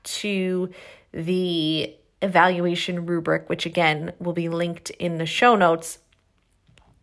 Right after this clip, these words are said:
there's two particular areas that I felt like a Apple Watch kind of falls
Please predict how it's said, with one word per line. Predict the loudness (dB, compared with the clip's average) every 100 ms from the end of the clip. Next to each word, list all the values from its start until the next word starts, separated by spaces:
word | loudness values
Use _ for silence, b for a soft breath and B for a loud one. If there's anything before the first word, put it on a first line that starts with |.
| _ 0
there's | 6 6 6
two | 2
particular | 4 0 2 4 4
areas | 4 2 4 2 0 -2 B B B _
that | 4 6
I | 6 4
felt | 4 4 4 2
like | -2 -2 -4 -10 -20 _ -2
a | 0 0 -4 -6 -8 b b b 0
Apple | 0 0
Watch | 0 0 -2
kind | -6 -6
of | -6
falls | 2 6 8 6